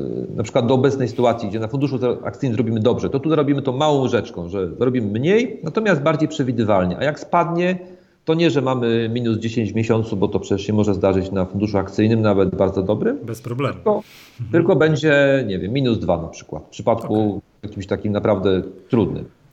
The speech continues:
Speaker 2: Okej, czy moglibyśmy taki fundusz polecić osobom takim z awersją do ryzyka, takich, które trochę ostrożnie, że tak powiem, podchodzą do inwestowania?
Speaker 1: O, o, jak najbardziej, y, bo właśnie, y, oni nie są,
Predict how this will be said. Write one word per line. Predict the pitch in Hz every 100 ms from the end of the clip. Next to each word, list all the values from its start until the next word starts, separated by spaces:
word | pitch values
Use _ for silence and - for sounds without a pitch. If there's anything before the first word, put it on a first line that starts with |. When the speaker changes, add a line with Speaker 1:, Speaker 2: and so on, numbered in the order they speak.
| _
Speaker 2:
Okej, | 190 113
czy | 196 180
moglibyśmy | 208 208 196 185
taki | 185 170
fundusz | 175 185 180
polecić | - 151 160 160
osobom | 147 143 143 139 139
takim | 131 139 135
z | 127
awersją | 135 147 131 135
do | 123 127
ryzyka, | 123 113 - 80 - _
takich, | 113 - 107
które | 113 113
trochę | 139 131
ostrożnie, | 139 - 139 101 101
że | 90
tak | 87
powiem, | 85 104
podchodzą | 104 - 113 101 95
do | 90 90 90 104
inwestowania? | 104 101 107 90 87 - _ _ _ _ - - _ -
Speaker 1:
O, | 117 - 123
o, | 151
jak | 160 127
najbardziej, | 139 117 90 101 123 170
y, | - - 107 113 117 120 117 - -
bo | 120
właśnie, | 131 123 135 123 123 - - -
y, | - -
oni | 139 139 131
nie | 147
są, | 131 123 120 98